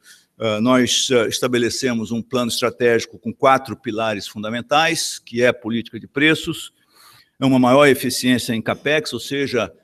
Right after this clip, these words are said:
reduzir o nosso nível de investimentos, mas manter a curva de produção, que é crescente, a redução de custos, eficiência em OPEX,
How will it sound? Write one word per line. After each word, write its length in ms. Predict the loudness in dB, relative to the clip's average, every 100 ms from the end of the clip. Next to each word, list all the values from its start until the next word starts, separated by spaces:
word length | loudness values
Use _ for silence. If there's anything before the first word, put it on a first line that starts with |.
| _
reduzir 800 | -4 0 0 0 -4 -2 -2 0
o 60 | 0
nosso 420 | -2 -4 -6 -6
nível 280 | -4 -4 -4
de 80 | -6
investimentos, 560 | -8 -8 -4 -4 -4
mas 140 | -4 -2
manter 480 | -2 -4 0 2
a 80 | 2
curva 340 | 0 -4 -2 -4
de 60 |
produção, 500 | -4 -6 -6 -6 -8
que 180 | -6 -4
é 60 | -2
crescente, 720 | -2 -4 0 0 0 -4 -14 _ _ _ -20 _ _ _
a 140 | 0
redução 440 | 2 2 0 0 0
de 100 | -2
custos, 480 | -6 -8 -8 -10 -10
eficiência 840 | -10 -10 -4 -2 0 -2 0 0
em 160 | 0 -2
OPEX, 540 | -2 -2 -4 -8 -8